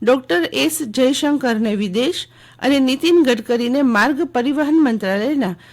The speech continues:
અગાઉના ખાતા યથાવત રાખવામાં આવ્યા છે.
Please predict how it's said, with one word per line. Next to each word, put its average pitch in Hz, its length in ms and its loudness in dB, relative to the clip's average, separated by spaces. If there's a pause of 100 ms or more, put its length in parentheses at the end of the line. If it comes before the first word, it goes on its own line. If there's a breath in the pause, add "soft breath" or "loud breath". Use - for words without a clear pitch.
(140)
અગાઉના 320 420 2
ખાતા 262 380 -4
યથાવત 277 640 -2
રાખવામાં 226 540 -2
આવ્યા 196 340 -2
છે. 165 240 -8